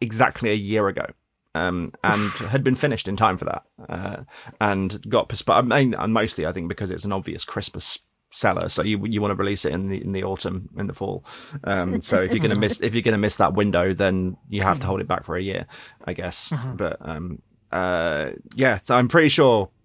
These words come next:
Speaker 1: October the thirtieth for my next book. It's called The London Boys,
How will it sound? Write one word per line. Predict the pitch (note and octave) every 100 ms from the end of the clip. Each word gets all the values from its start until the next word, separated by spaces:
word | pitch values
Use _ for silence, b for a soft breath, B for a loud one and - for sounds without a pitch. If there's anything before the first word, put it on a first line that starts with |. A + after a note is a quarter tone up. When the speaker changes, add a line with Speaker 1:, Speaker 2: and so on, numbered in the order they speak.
| A#2+
Speaker 1:
October | A#2 C3+ G#2+
the | G#2
thirtieth | G#2+ F#2+ F#2 - - -
for | A#2+
my | G#2
next | G2+ -
book. | G#2+ F#2+ - -
It's | -
called | D3 C3+
The |
London | C3+ F3 E3+ D3
Boys, | B2+ B2 A#2+